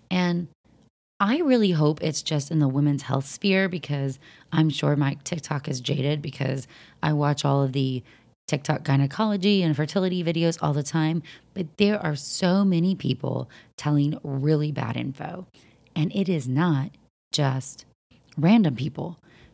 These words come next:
Meaning, it's not just the girl on the street saying that you need to wash out inside your vagina to make it smell like pineapples and roses. But there are actual medical professionals out there giving you crazy pieces of advice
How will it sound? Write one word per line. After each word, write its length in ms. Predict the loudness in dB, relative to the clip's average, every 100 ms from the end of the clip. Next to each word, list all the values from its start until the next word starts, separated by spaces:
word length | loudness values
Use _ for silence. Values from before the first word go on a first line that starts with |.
| -20 _
Meaning, 360 | 4 6 6 4
it's 200 | 0 2
not 220 | 2 0
just 240 | -4 -6 -4
the 100 | -4
girl 320 | -2 2 4
on 120 | 4
the 100 | 2
street 560 | -2 -4 0 0 0 -2
saying 260 | 0 2
that 100 | 0
you 80 | 0
need 160 | -2 -2
to 80 |
wash 380 | -2 0 0 0
out 140 | -2 -2
inside 340 | -2 -4 -4
your 80 | -4
vagina 500 | -2 0 2 2 0
to 140 | 0
make 160 | -2 -2
it 100 | -4
smell 260 | -4 -4
like 220 | -6 -10 -6
pineapples 540 | -2 -2 0 0 0
and 160 | 0 -2
roses. 500 | -4 -4 -6 -8 -14 -20 -20 -14
But 140 | -8 -4
there 200 | -4 -4
are 160 | -6 -4
actual 360 | -4 -4 -2 2
medical 380 | 2 0 -4
professionals 640 | -4 -4 -4 -2 -2 -2 -2
out 260 | -4 -4
there 300 | -4 -4 -6 -10 -20 _ _ _ -20 -10
giving 320 | -2 2 4 4
you 140 | 0
crazy 720 | -4 -8 2 4 4 2 -2
pieces 440 | -4 -4 -2 -2 -2
of 140 | -4
advice 600 | 0 0 0 -4 -10